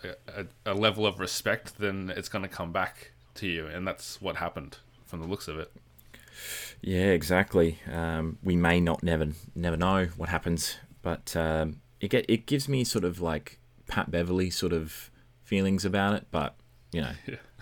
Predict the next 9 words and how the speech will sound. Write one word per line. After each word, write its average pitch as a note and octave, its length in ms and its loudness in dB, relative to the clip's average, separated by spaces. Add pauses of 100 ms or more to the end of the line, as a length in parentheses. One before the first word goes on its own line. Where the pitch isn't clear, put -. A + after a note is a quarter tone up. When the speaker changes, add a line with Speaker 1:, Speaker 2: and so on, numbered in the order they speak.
(120)
Speaker 2:
we E2+ 80 2
don't E2+ 120 2
wanna E2+ 120 2
judge D#2 300 2
Pat - 200 -2
Bev. C#2 340 2
But - 180 0 (520)
anyway, F2+ 300 8 (560)
uh, F#2+ 420 10